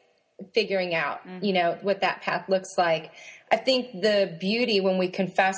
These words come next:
Speaker 1: to one another is it's not just confession for the sake of spilling it, you know, in, in saying it, it's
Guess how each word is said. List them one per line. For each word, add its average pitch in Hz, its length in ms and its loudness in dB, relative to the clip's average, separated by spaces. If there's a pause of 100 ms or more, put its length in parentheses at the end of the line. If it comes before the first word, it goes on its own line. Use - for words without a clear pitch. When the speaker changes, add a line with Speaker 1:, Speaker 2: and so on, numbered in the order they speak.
(140)
Speaker 1:
to 208 80 0
one 185 220 2
another 165 760 0
is 170 300 4 (840)
it's 196 220 2
not 262 240 2
just - 240 -4
confession 185 800 0
for 175 140 0
the 170 100 2
sake 170 480 0
of 160 360 2
spilling 170 920 -2
it, 160 300 -2 (520)
you 196 120 0
know, 156 420 0 (560)
in, 185 120 0
in 170 200 0
saying 226 380 2
it, 170 200 0
it's 196 240 -2